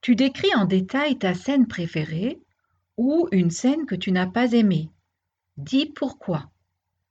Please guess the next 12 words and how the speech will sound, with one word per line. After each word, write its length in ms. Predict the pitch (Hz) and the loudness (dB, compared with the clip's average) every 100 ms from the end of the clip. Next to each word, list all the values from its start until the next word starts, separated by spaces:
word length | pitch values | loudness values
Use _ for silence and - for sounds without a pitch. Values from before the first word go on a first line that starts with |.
| _ _ _ _ _ _ _ | _ _ _ _ _ _ _
Tu 180 | - 226 | -2 0
donnes 400 | 185 208 170 147 | 2 2 2 0
ton 200 | - 165 | -2 -2
avis 280 | 156 151 247 | 0 0 -2
sur 240 | - 170 | -4 -6
le 120 | 160 151 | -4 -4
film, 420 | - 247 339 415 _ _ _ _ _ _ 185 | -2 -2 -2 -8 _ _ _ _ _ _ -6
justifie 760 | 160 202 233 - 214 - 269 | -2 0 -2 -2 -4 -2 -4
ton 200 | 269 240 | 0 2
opinion. 520 | 202 190 208 185 147 143 _ _ _ _ _ _ _ _ _ _ _ _ _ _ _ _ _ _ _ _ _ _ _ _ _ _ _ _ | 2 0 0 2 0 -6 _ _ _ _ _ _ _ _ _ _ _ _ _ _ _ _ _ _ _ _ _ _ _ _ _ _ _ _
Vocabulaire 640 | 156 285 349 220 208 269 294 | -2 0 2 2 2 2 0
utile. 540 | 233 - 170 156 | -2 -6 -8 -6